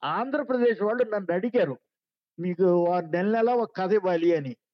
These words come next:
ఇస్తాను అని ఒక పదహారు కథలు రాసే వాళ్ళకి.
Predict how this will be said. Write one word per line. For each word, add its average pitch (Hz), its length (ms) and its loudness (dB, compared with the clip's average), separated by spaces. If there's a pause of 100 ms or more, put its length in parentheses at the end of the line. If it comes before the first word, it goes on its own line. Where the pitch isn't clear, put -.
(640)
ఇస్తాను 254 500 -2
అని 226 720 0 (300)
ఒక - 160 -4
పదహారు 196 380 -2
కథలు 226 340 -2
రాసే 185 240 0
వాళ్ళకి. 139 420 -4